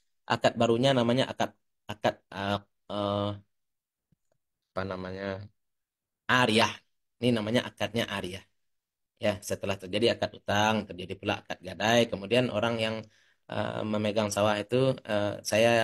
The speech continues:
yang kelola sawah ini ya, apa akadnya? Saya pinjam." Ariyah, boleh. Itu di luar akad. Ya,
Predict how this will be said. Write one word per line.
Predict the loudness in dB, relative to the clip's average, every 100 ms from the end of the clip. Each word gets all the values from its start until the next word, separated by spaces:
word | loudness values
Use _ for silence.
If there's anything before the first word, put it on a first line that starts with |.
| 0 -2
yang | -4
kelola | 0 2 2 2
sawah | 2 2 2
ini | 2 2
ya, | 2 _ _ _ -4
apa | -2 0
akadnya? | 0 2 0 2
Saya | 2 4
pinjam." | 4 6 4 0 _ _ _ _ -8
Ariyah, | 2 2 2 _
boleh. | -4 -4 -10 _ _ -4
Itu | 2
di | 4
luar | 4 0
akad. | -4 -14 _ _ _ _ _ _ _ _ _ _ _ _
Ya, | -10